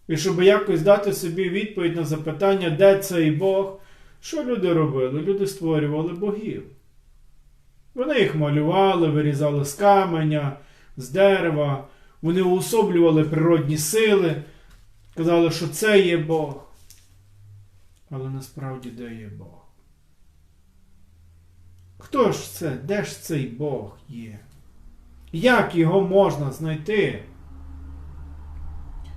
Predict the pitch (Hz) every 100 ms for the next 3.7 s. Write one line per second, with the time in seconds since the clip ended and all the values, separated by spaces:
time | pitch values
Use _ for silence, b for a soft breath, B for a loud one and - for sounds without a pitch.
0 | - - - - - - - - - -
1 | - 135 196 208 196 - 165 156 170 156
2 | 147 139 160 156 143 135 131 131 - 135
3 | 151 - 143 127 120 104